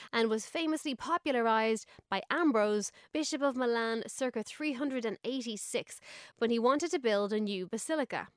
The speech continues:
Indeed, the Shrine of Saint James, finish line of the increasingly popular Camino de Santiago de Compostela,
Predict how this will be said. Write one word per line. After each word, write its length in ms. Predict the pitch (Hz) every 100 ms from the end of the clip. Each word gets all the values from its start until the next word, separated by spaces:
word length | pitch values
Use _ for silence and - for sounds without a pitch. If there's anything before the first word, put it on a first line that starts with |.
| _ - - - -
Indeed, 540 | 294 302 311 302 247
the 80 | 240
Shrine 420 | 214 - 302 349
of 120 | 247 -
Saint 340 | 262 226 202
James, 540 | - 285 208 202 - - - -
finish 420 | - 330 320 -
line 260 | 277 269 262
of 120 | 202
the 160 | 214
increasingly 680 | 202 - - 330 302 302 277
popular 640 | 269 240 233 240 220 214 208
Camino 480 | - 240 269 269 254
de 100 | 214
Santiago 720 | - 254 254 240 254 233 226
de 100 | 208
Compostela, 840 | - 233 220 208 - 302 277 208